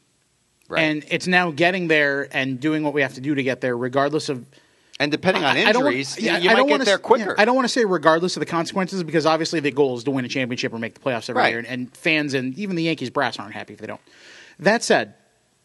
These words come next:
Speaker 2: some teams operate in different ways. You're seeing with the Astros now what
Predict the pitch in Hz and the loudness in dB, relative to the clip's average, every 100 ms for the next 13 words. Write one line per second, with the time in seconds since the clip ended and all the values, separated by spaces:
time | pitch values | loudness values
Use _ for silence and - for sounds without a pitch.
0 | _ _ _ - - - 226 240 262 175 | _ _ _ -16 -6 0 0 2 0 0
1 | 160 160 147 135 135 135 135 - - _ | -2 -2 -4 -4 -6 -4 -4 -6 -14 _
2 | _ _ - 143 170 - 240 220 208 208 | _ _ -6 -2 0 0 0 0 0 0
3 | 190 175 180 - 160 139 175 147 127 131 | 2 2 2 0 0 2 0 2 0 0
4 | 131 | -2